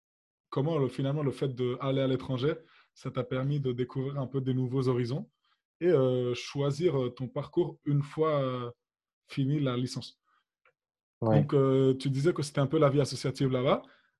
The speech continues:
Speaker 1: Et, euh, et après ta licence, tu as décidé de faire un master,
Speaker 2: J'ai
Speaker 1: euh,
Speaker 2: décidé
Speaker 1: en école de commerce, non ?
Speaker 2: C'est
Speaker 1: Si j'ai
Speaker 2: ça,
Speaker 1: bien compris.
Speaker 2: c'est ça. Donc après, euh, bah, déjà à Warwick, je me suis un peu informé sur, euh,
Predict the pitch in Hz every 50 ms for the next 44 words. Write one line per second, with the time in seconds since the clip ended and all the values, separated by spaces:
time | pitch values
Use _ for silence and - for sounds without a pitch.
0 | _ _ _ - 151 139 135 127 127 127 127 127 127 131 127 - _ - 139 143
1 | - - 156 151 - 202 190 - 180 165 156 147 - 202 190 - - 156 143 139
2 | - - 143 156 165 147 143 143 - 143 127 131 135 151 151 147 - 196 - -
3 | _ _ _ _ _ _ _ _ _ _ _ - _ _ _ - 143 143 - 110
4 | 113 143 139 135 143 143 143 - 185 180 180 180 180 156 139 147 143 - 151 139
5 | 123 - - - - - _ _ 139 156 180 - - - 123 113 107 113 127 123
6 | 131 123 - 113 - 120 107 104 - - - - - - - _ _ - 107 107
7 | - 120 110 - - - 135 131 120 110 107 104 107 110 107 107 107 104 104 113
8 | 107 117 143 143 127 127 117 113 127 147 143 - - - 110 107 - - 110 110
9 | 107 - 131 131 120 - 120 117 117 120 135 139 - - 117 107 107 104 101 101
10 | 101 101 101